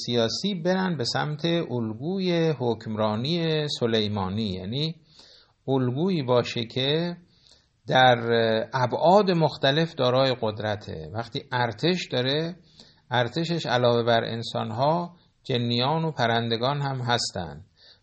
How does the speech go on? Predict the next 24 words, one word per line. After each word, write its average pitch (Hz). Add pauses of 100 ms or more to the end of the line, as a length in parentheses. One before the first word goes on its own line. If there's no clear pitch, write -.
وقتی 151
میره 170
سراغ 123
تکنولوژی، 123 (480)
به 120
لحاظ 131
معماری، 131
به 120
لحاظ 123 (160)
صنایع 135
مختلف، 123 (440)
به 113
لحاظ 147 (160)
علم 127 (800)
و 113
پیشرفت 131
علوم، 143 (540)
جزء 156
درجهٔ 123
یک 120
ها 135
هست 98
که 104 (360)
وقتی 156